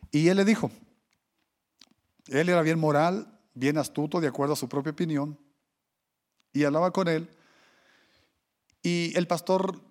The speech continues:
lo estaba escuchando, y él solamente lo que, el interés del pastor era que nada más que él aceptara a Jesús, se reconciliara con Él, pusiera su fe en Él. Pero el hombre de negocio le repetía, él era bien moral,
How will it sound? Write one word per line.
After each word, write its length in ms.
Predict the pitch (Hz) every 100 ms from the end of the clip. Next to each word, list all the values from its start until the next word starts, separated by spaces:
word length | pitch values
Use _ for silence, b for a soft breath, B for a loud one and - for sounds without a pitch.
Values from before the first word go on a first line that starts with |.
| -
lo 140 | 208
estaba 180 | - 202
escuchando, 560 | 202 220 175 180 185 180
y 100 | 170
él 80 | 170
solamente 400 | 175 170 165 170
lo 140 | 135
que, 200 | 139 135
el 180 | - 139
interés 260 | 131 135
del 140 | 147 156
pastor 320 | 156 - 147
era 160 | 151 143
que 100 | 131
nada 180 | 131
más 200 | 139 135
que 180 | - 135
él 220 | 135 135 - _ _ _ _ _ -
aceptara 480 | 156 175 - 185 196
a 40 |
Jesús, 800 | 175 143 151 147 151 - - _
se 160 | - 131
reconciliara 540 | 120 123 127 131 151
con 220 | 147 147
Él, 260 | 131 135 135 _ _ _ _
pusiera 280 | - 127 135
su 160 | 127 123
fe 240 | - 139
en 120 | 143
Él. 200 | 127 135 - B B B B B
Pero 180 | 160 156
el 60 |
hombre 180 | 170 180
de 60 | 185
negocio 320 | 156 160 180
le 80 | 156
repetía, 640 | 143 139 131 170 160 131 -
él 140 | 123
era 160 | 156 160
bien 160 | 143 151
moral, 460 | 139 123 135 -